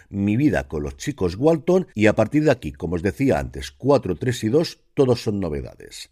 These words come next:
En el cuatro, Capitanes del Mundo, la serie documental sobre el pasado Mundial de Fútbol de Qatar. En el tres,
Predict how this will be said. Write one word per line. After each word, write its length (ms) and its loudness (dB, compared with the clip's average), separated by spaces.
En 160 2
el 140 2
cuatro, 440 4
Capitanes 600 0
del 140 -2
Mundo, 400 2
la 140 0
serie 260 0
documental 520 -4
sobre 280 -6
el 60 -6
pasado 360 -4
Mundial 600 -2
de 80 -2
Fútbol 460 -10
de 160 0
Qatar. 460 0
En 180 0
el 140 2
tres, 380 2